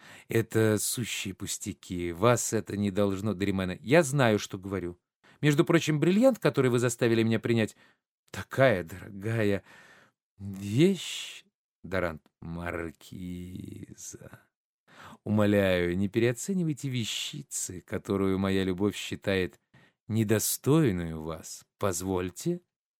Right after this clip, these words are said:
но вот и хозяин дома". Явление девятнадцатое, те же и господин Журден. Журден, сделав два поклона, оказывается на слишком близком расстоянии от Деримены.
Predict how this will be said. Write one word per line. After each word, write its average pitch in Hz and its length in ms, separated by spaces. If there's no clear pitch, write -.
но 135 180
вот 160 200
и - 20
хозяин 113 480
дома". 87 340
Явление 110 480
девятнадцатое, 110 840
те 120 260
же 107 280
и 104 340
господин 98 520
Журден. 82 600
Журден, 101 480
сделав 101 420
два 98 240
поклона, 117 640
оказывается 110 600
на 110 80
слишком 120 500
близком 107 380
расстоянии 98 720
от 92 220
Деримены. 85 600